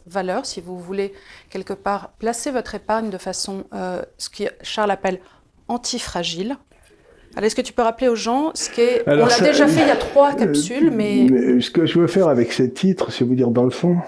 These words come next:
Speaker 2: euh, vous avez deux sortes de valeurs qui sont cotées en bourse. La bourse, c'est un marché, hein, c'est, euh, c'est,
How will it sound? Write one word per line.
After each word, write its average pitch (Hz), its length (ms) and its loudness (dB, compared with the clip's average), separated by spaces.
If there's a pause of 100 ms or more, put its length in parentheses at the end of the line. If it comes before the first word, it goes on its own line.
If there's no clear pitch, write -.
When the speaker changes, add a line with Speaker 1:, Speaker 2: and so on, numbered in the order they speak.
(2000)
Speaker 2:
euh, 87 580 0 (640)
vous 117 120 2
avez 135 160 2
deux 135 180 2
sortes - 380 0
de 104 140 4
valeurs 107 340 2
qui - 80 -10
sont - 160 -4
cotées 92 300 0
en 78 80 -2
bourse. - 400 -8 (1500)
La 95 140 0
bourse, 127 220 0
c'est 101 120 -2
un 95 60 0
marché, - 420 -2
hein, - 140 -8
c'est, - 180 -12
euh, - 180 -8 (880)
c'est, 90 80 -2